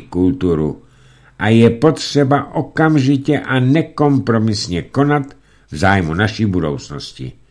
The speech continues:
dodal Tomáš Vandas jménem své strany. Patnáctý listopad. Teroristické muslimské útoky v Paříži, při kterých tekla krev nevinných lidí,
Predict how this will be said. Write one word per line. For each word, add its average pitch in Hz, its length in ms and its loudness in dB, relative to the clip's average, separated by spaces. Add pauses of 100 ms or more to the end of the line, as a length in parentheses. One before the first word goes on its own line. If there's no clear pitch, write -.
(540)
dodal 80 320 -4
Tomáš 78 440 -6
Vandas 110 600 -2 (120)
jménem 117 720 2
své 98 480 0
strany. 67 520 -10 (180)
Patnáctý 80 680 -4
listopad. 67 520 -10 (1300)
Teroristické 123 920 2
muslimské 131 580 2
útoky 139 400 0
v 135 80 -4
Paříži, 101 840 -2
při - 180 -6
kterých 104 360 0
tekla 107 380 -4
krev - 280 -4
nevinných 104 480 0
lidí, 92 640 -4